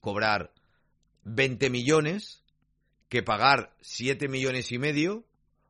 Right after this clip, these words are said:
por Mario Hermoso, y con esos veinte millones poder fichar a un jugador que a lo mejor para el Madrid significa un nombre,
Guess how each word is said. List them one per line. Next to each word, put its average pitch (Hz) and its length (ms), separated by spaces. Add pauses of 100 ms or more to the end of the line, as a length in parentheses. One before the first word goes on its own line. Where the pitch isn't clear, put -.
(120)
por 98 160
Mario 113 240
Hermoso, 170 580 (340)
y 110 120
con 101 160
esos 110 180
veinte 117 280
millones 143 400
poder 110 540
fichar 117 400
a - 20
un 117 80
jugador 143 600 (2000)
que - 120
a 98 40
lo 95 80
mejor 90 260
para 107 160
el 107 60
Madrid 123 300
significa 110 840 (1080)
un 120 180
nombre, 127 480